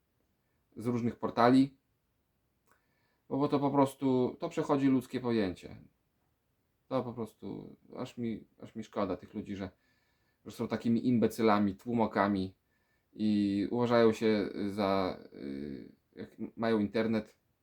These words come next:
to za znawców, za ekspertów,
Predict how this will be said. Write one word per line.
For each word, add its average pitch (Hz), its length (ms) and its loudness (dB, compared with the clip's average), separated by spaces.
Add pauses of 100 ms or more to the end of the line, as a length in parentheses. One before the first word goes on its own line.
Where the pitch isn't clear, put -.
(260)
to 98 120 -12
za 104 140 -4
znawców, 131 600 -2 (880)
za 90 600 -4 (1900)
ekspertów, 131 800 0